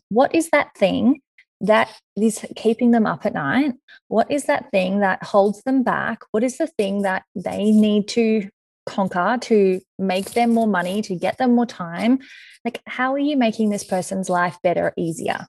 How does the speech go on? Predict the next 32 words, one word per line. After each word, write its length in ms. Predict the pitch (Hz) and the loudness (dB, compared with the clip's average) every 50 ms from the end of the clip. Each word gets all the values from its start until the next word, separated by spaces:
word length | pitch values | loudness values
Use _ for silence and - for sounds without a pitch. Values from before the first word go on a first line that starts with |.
| _ _ - - _ - | _ _ -20 -20 _ -2
How 200 | - 254 262 269 | 0 2 4 4
are 60 | 269 | 6
you 160 | 254 233 233 | 6 6 6
doing 280 | 208 196 175 165 160 - | 6 4 2 2 0 0
that? 200 | 87 - - - _ _ _ _ _ _ _ _ _ _ _ _ _ _ _ _ _ _ _ - | -2 -2 -4 -8 _ _ _ _ _ _ _ _ _ _ _ _ _ _ _ _ _ _ _ 2
What 180 | 226 233 226 - | 4 4 4 4
is 180 | 269 269 247 | 2 0 2
the 140 | - 262 233 - | 0 -2 0 0
ultimate 560 | 208 196 196 196 - 208 196 196 196 - - | 0 0 2 0 0 -2 -2 -2 -4 -6 -8
solution 560 | - - 226 214 196 175 160 170 - 175 170 160 | -4 0 0 2 2 2 0 -2 -4 -8 -10 -8
for 160 | - 160 147 | -6 -4 -4
the 80 | 156 | -4
person? 460 | - - - - - - - - - - - - - - - - - - - _ - | -2 -2 -2 -4 -4 -6 -8 -8 -10 -12 -16 -18 -20 -20 -20 -20 -20 -20 -12 _ 0
And 280 | 233 233 233 226 214 | 2 4 4 4 2
the 180 | - 240 233 - | 2 0 0 0
example 720 | - 240 214 208 202 208 226 254 277 302 294 - 339 320 | 0 -2 -2 -2 0 0 0 0 0 -2 -4 -2 -2 0
that 160 | 294 277 247 - | 0 0 -2 -2
I 140 | 214 202 196 - | -2 -4 -4 -2
always 400 | - 202 202 202 196 196 190 - | -2 0 0 0 0 0 -2 -6
give 220 | - - 170 180 | -8 -8 -8 -8
here 480 | - - - - - - - - - 247 - | -8 -8 -4 -2 0 0 2 2 0 2 2
is 160 | 220 208 - | 0 0 0
for 140 | - - 226 | 2 0 2
when 400 | 202 240 247 262 269 294 294 - - | 4 4 4 4 4 2 2 0 -2
I 360 | 202 185 180 180 180 180 185 | -4 -4 -4 -4 -4 -4 -2
worked 340 | 180 180 180 185 185 - - | 0 2 0 0 0 0 2
in 100 | 240 240 | 4 4
the 60 | 247 | 4
gym 260 | 220 - 208 190 190 | 4 2 0 -2 -2
for 120 | 190 - | -2 -4
six 260 | 214 - 247 240 - - | -4 -4 -4 -6 -4 -4
months 400 | 170 151 156 - - - - | -6 -6 -6 -8 -10 -12 -16